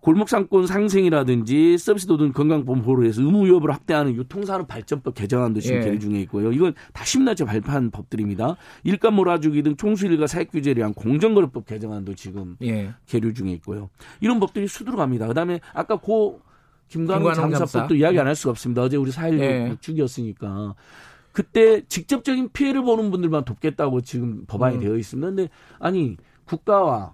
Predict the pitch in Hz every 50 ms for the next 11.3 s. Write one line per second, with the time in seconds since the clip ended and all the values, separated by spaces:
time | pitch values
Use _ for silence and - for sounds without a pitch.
0 | - - - 135 127 - 202 202 190 196 190 180 165 151 156 151 139 127 131 143
1 | 139 127 - 175 165 165 147 135 131 127 127 139 127 - 127 110 107 101 - 151
2 | 143 139 156 190 202 196 180 156 131 120 104 101 104 113 113 107 92 131 127 127
3 | 123 135 202 240 - _ _ - 160 170 208 - - 226 180 190 156 - 170 208
4 | 220 254 233 185 - - 202 180 175 160 151 135 127 127 117 123 135 160 202 196
5 | 175 123 113 123 120 123 123 117 110 101 101 101 98 98 98 127 135 127 190 311
6 | - - 127 123 113 110 123 156 - _ _ _ 170 190 220 247 285 285 277 254
7 | 262 247 247 240 240 247 247 254 - - - - 127 147 156 196 202 202 202 185
8 | 165 - _ _ _ _ - 117 120 - 160 147 160 151 - - 113 - 135 127
9 | 127 123 - - 180 165 156 143 131 127 - 160 156 135 117 107 104 104 110 110
10 | 113 139 175 190 247 277 277 262 269 254 240 180 - - 165 170 180 170 151 151
11 | 139 131 131 131 127 117